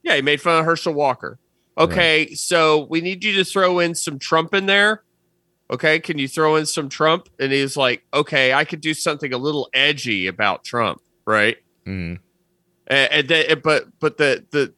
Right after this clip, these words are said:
Speaker 1: the weird thing was that he said that Trump basically pulled out his Illuminati membership card and snorted a line with it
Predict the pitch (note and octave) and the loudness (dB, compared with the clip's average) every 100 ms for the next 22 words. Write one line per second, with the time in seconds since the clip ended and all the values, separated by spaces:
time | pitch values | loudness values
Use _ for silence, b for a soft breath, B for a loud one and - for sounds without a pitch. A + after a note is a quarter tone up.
0 | _ C#3 C#3+ G#3 A3 - F3+ D#3 C#3+ C3 | _ -8 0 2 0 0 0 2 2 0
1 | B2 - C#3 A#2 - C#3+ C#3 - D3+ C#3 | 0 -2 0 0 0 -6 -6 0 0 2
2 | B2+ - D#3+ D#3 - D3 D3 D#3 - C3+ | -2 0 0 0 0 0 0 -4 -2 -2
3 | B2 - D#3+ D#3+ D3 B2+ C#3 C#3 B2+ - | -2 -2 0 2 2 2 0 0 0 -4
4 | B2+ B2 C#3+ D3 C3+ C3+ C#3 C3 A#2+ _ | -6 -4 -2 0 2 2 2 0 -2 _
5 | _ _ A2+ C3 D#3+ - F3+ - - D#3+ | _ _ 0 2 2 0 -2 -2 0 2
6 | E3+ F#3 E3+ A#2+ - - C#3 D#3 C#3+ B2+ | 4 2 0 -2 -4 -2 0 2 0 0
7 | A#2+ C3 D3+ E3 E3 F#3+ | 2 2 2 0 0 -2